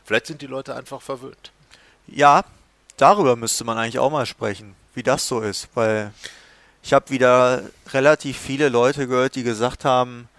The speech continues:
Speaker 2: das war Hacking-Fußball. Und wo ich mir dann immer sag, ja, was ist eigentlich für euch Hacking-Fußball? Also daran merkt man ja irgendwie,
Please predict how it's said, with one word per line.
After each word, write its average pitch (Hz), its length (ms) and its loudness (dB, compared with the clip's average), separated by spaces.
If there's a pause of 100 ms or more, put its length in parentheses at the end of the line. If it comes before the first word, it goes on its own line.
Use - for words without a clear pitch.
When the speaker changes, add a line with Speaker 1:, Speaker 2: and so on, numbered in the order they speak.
(680)
Speaker 2:
das - 220 -4
war 127 100 -4
Hacking-Fußball. 113 1080 -8
Und 110 140 -16
wo 117 100 -6
ich 110 100 -8
mir 123 120 -4
dann 117 140 -2
immer 113 180 -6
sag, 110 200 -6
ja, 113 340 -6 (760)
was 117 200 -6
ist 127 120 -8
eigentlich 139 280 -6
für 139 100 -6
euch 120 240 -4
Hacking-Fußball? 120 1040 -12
Also 113 220 -10
daran 117 320 0
merkt 120 240 -4
man 127 100 -10
ja 117 120 -2
irgendwie, 113 360 -4